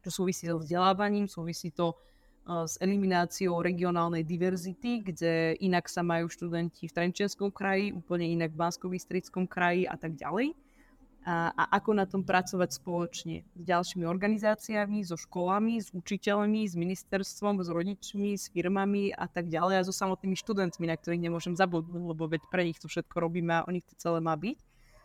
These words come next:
A teda tá moja otázka asi presne znie o tom, že ako sa lepšie navzájom počúvať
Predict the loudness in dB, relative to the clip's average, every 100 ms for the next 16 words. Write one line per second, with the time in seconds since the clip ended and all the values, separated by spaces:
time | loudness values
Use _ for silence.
0 | -20 _ -2 2 2 2 2 2 2 2
1 | 2 -2 -4 -2 -2 -2 -2 -6 -2 -4
2 | 0 -2 2 2 2 0 -2 -2 -2 0
3 | 0 0 -4 _ _ _ _ -2 -2 2
4 | 2 2 4 4 4 0 0 2 2 2
5 | 0 0 -2 -8 -6 -2 -2 -2